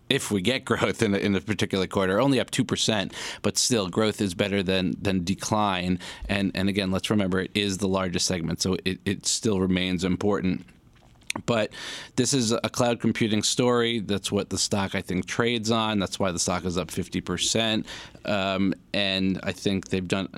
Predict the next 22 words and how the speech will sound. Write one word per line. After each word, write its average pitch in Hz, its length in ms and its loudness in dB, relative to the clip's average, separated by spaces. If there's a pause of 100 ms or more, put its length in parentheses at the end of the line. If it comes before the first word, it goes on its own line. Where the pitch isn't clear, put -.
done 104 180 0
a 92 60 0
great 98 300 0
job. 90 440 0
You 120 120 2
know, 92 340 0
like 113 320 2
many 110 320 2
other 107 260 2
of 101 140 2
these 101 240 0
huge 104 220 2
companies 104 440 0
that 98 160 2
have 95 220 -2
done 101 240 2
business 98 420 0
overseas 101 460 0
for 104 160 -2
years, 98 400 0
they 98 140 2
have 98 120 -2